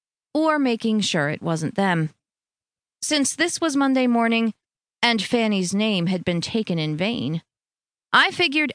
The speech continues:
Essie was under attack again. Essie searched in her large tote bag of a purse for the paper. When she brought it forth, it was crumpled every which way but Sunday.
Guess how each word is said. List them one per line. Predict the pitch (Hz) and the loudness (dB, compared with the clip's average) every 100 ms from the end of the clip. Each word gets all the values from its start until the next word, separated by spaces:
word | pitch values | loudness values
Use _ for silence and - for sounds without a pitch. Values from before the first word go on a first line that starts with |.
| - | -2
Essie | 220 - 233 214 | -2 -2 -4 -2
was | 226 | -2
under | 160 180 196 | 0 0 0
attack | 208 - 165 165 - _ - | -2 -2 -4 -4 -10 _ -4
again. | 196 180 151 151 151 _ _ _ _ _ _ _ _ _ - | 0 2 2 0 -2 _ _ _ _ _ _ _ _ _ 0
Essie | 285 302 349 | 2 2 0
searched | 311 - 254 - - - | 0 0 0 -2 -6 -2
in | 226 | 0
her | 226 | 0
large | 233 233 269 254 - | 2 2 0 -4 -2
tote | 254 220 | -2 0
bag | 226 220 220 | 0 0 -2
of | 214 | -4
a | |
purse | - 208 185 - | -4 -4 -4 -6
for | - 202 | -4 -2
the | 190 | -2
paper. | 202 185 175 175 _ _ _ _ _ _ _ - | -4 -2 -4 -4 _ _ _ _ _ _ _ -2
When | 240 240 | 2 4
she | 214 240 | 4 0
brought | 208 202 208 | 2 2 2
it | 185 - | 0 -4
forth, | 233 233 202 - _ - | -2 0 0 -6 _ -2
it | 240 | 0
was | 247 - | 0 -2
crumpled | - 294 254 220 | -2 0 2 0
every | - 247 349 | 0 0 0
which | 339 339 - | -2 -4 -2
way | 262 | -2
but | 247 226 | -2 -4
Sunday. | 233 214 190 175 | 0 2 2 0